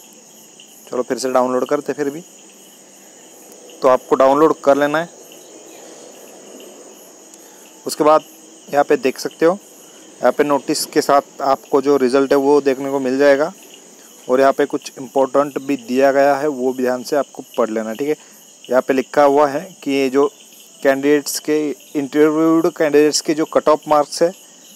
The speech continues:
और marks और कट ऑफ marks जो है वो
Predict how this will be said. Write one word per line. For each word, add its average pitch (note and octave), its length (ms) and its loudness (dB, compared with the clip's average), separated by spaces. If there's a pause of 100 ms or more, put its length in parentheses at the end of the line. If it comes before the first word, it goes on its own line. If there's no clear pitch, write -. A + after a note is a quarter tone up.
(720)
और C#3 220 2
marks D3+ 520 0 (440)
और D#3 160 2
कट - 200 -4
ऑफ C#3+ 120 2
marks D3 280 0
जो D3+ 100 2
है D3+ 140 0
वो D3+ 260 4